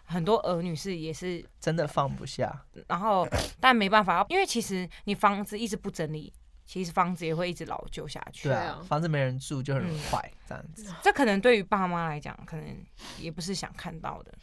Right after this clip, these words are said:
Speaker 2: 对啊。
Speaker 1: 嗯。
Speaker 3: 唉，下次不要做这种，好不好？很累，一直哭很累。
Speaker 1: 有，没有，我跟你讲，我们，我们接下来就是要一直做这类的。
Speaker 3: <laughs> 你是要一直哭吗？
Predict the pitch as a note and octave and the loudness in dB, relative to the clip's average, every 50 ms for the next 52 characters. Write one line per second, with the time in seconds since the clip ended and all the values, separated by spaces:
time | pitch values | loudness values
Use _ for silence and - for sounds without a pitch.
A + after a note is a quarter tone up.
0 | - - - - - - - - C#3 B2+ A#2+ A2+ G2 - - - - - - - | -20 -20 -20 -20 -20 -18 -6 -4 -2 -2 -2 -2 -6 -10 -12 -16 -20 -20 -14 -10
1 | D#3 D3 C#3+ D3 D3 D3+ D#3 - - G#3 - - - - D#4+ D4 D4+ D#4+ A#3 A#3 | -10 -10 -10 -10 -12 -16 -14 -12 -10 -10 -10 -8 -4 -2 -2 0 0 2 2 2
2 | A3 A3 G#3 A3 G#3+ G3 G#3 F3 - - - D#3+ E3 D#3+ E3 D#3+ D3+ D3 E3+ F#3 | 2 2 0 -2 -4 -4 -6 -6 -6 -10 -14 -14 -12 -8 -8 -8 -8 -10 -12 -16
3 | G3+ - - - F#3+ F#3 F#3 G3+ A3 G#3+ F3+ E3 D#3 D#3 D#3 - - - - - | -18 -18 -10 -6 -4 -4 -2 0 0 0 -2 -4 -6 -8 -10 -14 -16 -18 -10 -6
4 | B3+ A#3+ A3 G3+ G#3 G#3 - A3 A3 G#3 G3+ G#3 G3+ F#3+ A#3 A#3+ A#3+ A#3 - A3+ | 2 6 8 8 8 8 6 0 0 2 4 4 4 4 4 4 4 4 4 4
5 | F#3 F3+ F3 F3 E3+ F3 F3+ F3+ - - - F3+ F3 F3 F3+ F3 G3+ G#3 G#3 F#3+ | 4 4 2 0 -2 -4 -4 -6 -6 -4 -2 -2 0 -2 -2 -2 -2 -2 0 -2
6 | F3 D#3+ E3+ F3+ F#3 E3 - E3+ E3 - D3 - - D#3+ D#3 C3+ D3+ - F3 E3 | -2 -4 -4 -2 -2 -2 -2 -4 -8 -10 -14 -10 -6 -6 -6 -6 -4 -4 -4 0
7 | F3 F3 D#3+ D3 - - G3 - - F#3+ A3+ A#3+ C#4 C#4+ C4+ C4 C#4 - - F#3+ | 0 0 0 0 -2 -2 -4 2 2 2 4 8 8 8 8 8 6 4 4 0
8 | F3+ - - - F#3+ F3+ F3 F3 F3 | -2 -4 -4 -2 -2 0 0 0 0